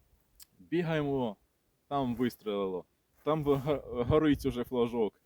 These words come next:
там, там. Ну, це просто, друзі, було така риболовля, просто запам'ятається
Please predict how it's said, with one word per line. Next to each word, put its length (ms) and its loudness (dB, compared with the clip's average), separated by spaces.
там, 440 -4
там. 280 -4
Ну, 140 -4
це 140 -2
просто, 420 -2
друзі, 340 -8
було 280 -4
така 300 -8
риболовля, 680 -2
просто 320 -8
запам'ятається 1200 -4